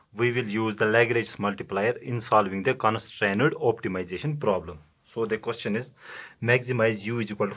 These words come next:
four x square plus three x y plus six y square subject to x plus y is equal to fifty-six. So this is called objective function and this is the constraint. This is the constraint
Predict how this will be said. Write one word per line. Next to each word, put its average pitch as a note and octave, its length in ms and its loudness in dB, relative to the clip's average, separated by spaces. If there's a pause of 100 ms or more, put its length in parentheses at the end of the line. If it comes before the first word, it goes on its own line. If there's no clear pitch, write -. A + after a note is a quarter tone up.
four C3+ 220 6
x A2+ 200 2
square G#2+ 260 -2
plus G#2 240 -4
three B2 260 -4
x G#2 240 -2
y G2 200 0
plus B2+ 320 -4 (200)
six - 280 -8
y F#2+ 100 2
square A2+ 320 -2
subject A2 520 -2
to D3+ 100 -2
x B2 180 -2
plus G2 260 -6
y A2+ 280 2 (300)
is G2+ 100 -10
equal G2+ 220 2
to G3+ 100 -2
fifty-six. - 720 -4 (360)
So C#3 160 4
this E3+ 280 -2
is D3+ 100 -12
called G#2+ 320 4 (100)
objective B2 480 0
function B2 640 -4
and A#2 420 -4
this D#3 220 -6
is G#2+ 140 -6
the C3+ 100 -2
constraint. G#2+ 800 0 (1800)
This G2+ 240 -8
is A#2 140 -8
the A3 180 -2 (800)
constraint A#2 680 0